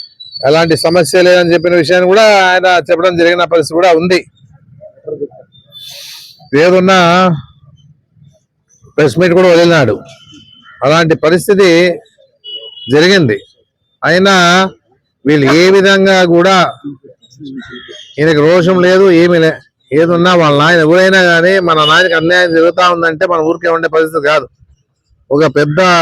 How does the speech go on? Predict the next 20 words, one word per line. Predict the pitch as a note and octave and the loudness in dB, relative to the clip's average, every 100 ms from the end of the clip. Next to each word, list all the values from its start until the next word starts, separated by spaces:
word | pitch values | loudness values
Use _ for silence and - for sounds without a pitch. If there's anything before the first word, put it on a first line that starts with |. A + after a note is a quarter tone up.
| D3 | 0
హీరోగా | D3 E3+ F#3 F#3 F#3+ G3 F3+ - _ _ _ _ _ _ - | 2 2 2 2 2 0 -2 -6 _ _ _ _ _ _ -6
మీ | D3+ | -2
నాయన్ని | D3 D#3+ F3+ F#3+ | 0 2 2 0
నీ | F3 E3 | 0 0
బ-, | C#3+ | 0
ఆ | D3+ D3 D3 D3+ D#3+ D#3 C#3+ | 0 2 2 2 2 0 -2
స్థాయిలో | - D#3 F3+ F#3 | -2 0 0 0
తీసి | E3+ D#3+ - | 0 -2 -2
చూసినప్పుడు | E3+ D#3 F3 E3+ D3+ C#3+ F#3 G3 | -4 -4 -2 -2 -2 -2 0 0
నీవు | D#3+ D#3+ F3+ F3+ | -2 -4 -2 2
ఆయనకు | F3+ E3+ D#3+ D3 | 2 2 2 -2
అన్యాయం | D3+ F3+ F#3 | -2 0 0
జరుగుతా | E3+ E3 D3+ D#3+ D3+ | -2 -4 -2 0 0
ఉంటే, | C#3 E3 | -2 -8
చెప్పులు | - D3+ D#3 F3+ E3+ | -4 -6 -4 -4 -4
తీస్తుతా | D3 D3+ D#3+ D3 | -6 -6 -2 -2
ఉంటే | C#3 C#3 F#3+ F#3+ _ _ _ _ _ _ _ _ _ _ _ - | -2 -2 -4 -4 _ _ _ _ _ _ _ _ _ _ _ -8
నీకు | D3 F3 D#3+ E3 C#3+ E3+ | -4 -2 -2 -2 -2 -2
రోషం | F3 F#3+ | -2 -2
లేకోకుండా | F3 E3+ E3+ E3 D3+ D3+ E3 | 0 0 2 2 0 0 2